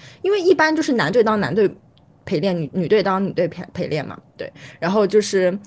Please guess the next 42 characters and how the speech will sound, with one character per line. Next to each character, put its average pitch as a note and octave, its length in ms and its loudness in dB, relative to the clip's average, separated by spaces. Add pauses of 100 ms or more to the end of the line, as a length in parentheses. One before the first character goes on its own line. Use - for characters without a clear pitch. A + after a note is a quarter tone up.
(220)
那 F4 100 0
一 D#4 100 4
年 E3+ 480 -2
还 G#3 180 0
蛮 G3 200 2
好 G3+ 260 -6
的， - 100 -14
因 A3 80 -2
为 B3 80 2
一 C4+ 120 4
直 A3 160 0
配 C4 180 2
混 - 220 -4
双， F#3+ 260 0
<laughs> - 20 2
然 A#3+ 140 4
后 C4 100 6
有 A3+ 120 8
很 G3 160 2
多 G3 120 2
物 G#3+ 140 2
料， G#3 160 6
包 G#3 160 4
括 A3 100 -2
捏 A3+ 300 2
脸 A3 300 2
啊， E3 200 -2
然 E3+ 140 0
后 G#3 80 0
捏 A3 220 2
着 G#3+ 100 2
金 A3 160 -4
牌 G#3 160 -2
拍 G3+ 220 -2
照 F#3+ 180 0
啊， A2+ 180 -6
一 G#3 120 -2
生 A3+ 180 2
一 F#3 100 -2
次 F#3 220 -6
这 F3+ 140 -8
种， - 100 -14